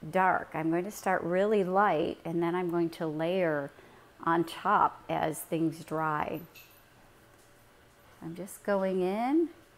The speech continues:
and creating fields of that ultramarine blue. There's a nice reflection in this white bottle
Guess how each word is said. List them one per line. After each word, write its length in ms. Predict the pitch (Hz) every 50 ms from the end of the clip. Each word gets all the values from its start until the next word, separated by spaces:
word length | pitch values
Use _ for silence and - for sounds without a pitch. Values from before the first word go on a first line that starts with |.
| - - - - - - - - - - - - - - - - - - - - - - - - -
and 160 | 170 156 156
creating 880 | - - - 170 170 170 165 165 165 165 160 165 156 160 160 156 160 - - - - - - - - - - - - - - - - - - - - - - - -
fields 560 | - - - 196 190 190 180 185 180 175 -
of 140 | 180 165 -
that 240 | 175 160 - -
ultramarine 800 | - 165 165 160 - - - 175 180 175 175 175 170 160 165 160
blue. 580 | 156 160 160 165 165 165 175 180 208 247 285 277 - - - - - - - - - - - - - - - - - - - - - - - - - -
There's 260 | 170 160 160 160 -
a 60 | 160
nice 600 | 165 165 165 165 165 170 175 170 - - - - - - - - - - -
reflection 1000 | 160 160 156 - - - 156 156 151 - - - - 170 156 151 147 151 156 170 - - - - - - - - - - _ - - - -
in 180 | 165 156 156 151
this 280 | 151 143 - - - -
white 400 | 151 156 156 151 151 156 - -
bottle 580 | 151 147 143 143 151 156 165 175 196 208 208